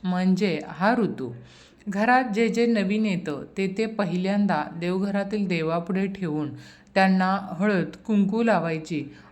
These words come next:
अशी आपली संस्कृती आहे. तसंच शेतातून पिकलेले धान्य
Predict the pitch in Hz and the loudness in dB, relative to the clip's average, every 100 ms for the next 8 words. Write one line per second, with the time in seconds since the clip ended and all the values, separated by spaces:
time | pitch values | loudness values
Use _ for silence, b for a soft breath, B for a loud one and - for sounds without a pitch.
0 | - 180 - 254 220 - 180 190 190 160 | -4 -4 0 2 2 0 -2 0 0 0
1 | - 175 180 180 139 127 120 - B B | -4 -4 -2 -2 -4 -6 -12 -16 B B
2 | B 254 254 226 156 - - - - 202 | B 2 2 2 0 -4 -16 -14 -4 -2
3 | 185 180 202 196 190 190 170 170 175 180 | 0 -2 0 -2 -2 -2 -2 -2 0 0
4 | 180 185 175 143 | 0 2 2 0